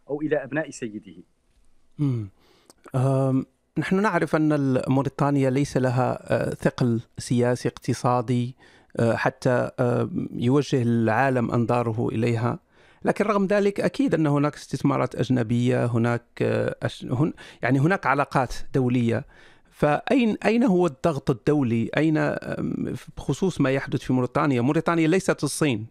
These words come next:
Speaker 2: حتى يتحرج المجتمع الدولي من، من، من الضغط عليها.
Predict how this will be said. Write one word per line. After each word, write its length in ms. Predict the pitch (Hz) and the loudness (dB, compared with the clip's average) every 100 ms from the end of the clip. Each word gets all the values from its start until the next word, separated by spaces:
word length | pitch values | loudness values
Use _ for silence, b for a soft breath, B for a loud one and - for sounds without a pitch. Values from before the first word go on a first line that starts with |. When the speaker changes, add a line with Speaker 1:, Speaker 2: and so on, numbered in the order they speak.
| - | -4
Speaker 2:
حتى 560 | - - 131 127 120 - | -4 -2 0 0 0 0
يتحرج 600 | 123 127 - - 143 123 | 0 0 0 0 0 0
المجتمع 460 | 127 131 - 123 | 0 0 0 0
الدولي 400 | 104 - 120 123 | -2 -2 0 2
من، 320 | 120 117 120 135 | 2 2 0 0
من، 180 | 120 107 | 0 -2
من 160 | 117 117 | -2 0
الضغط 380 | 113 - 107 - | 0 -4 -4 -4
عليها. 340 | 101 101 101 | -2 -2 -6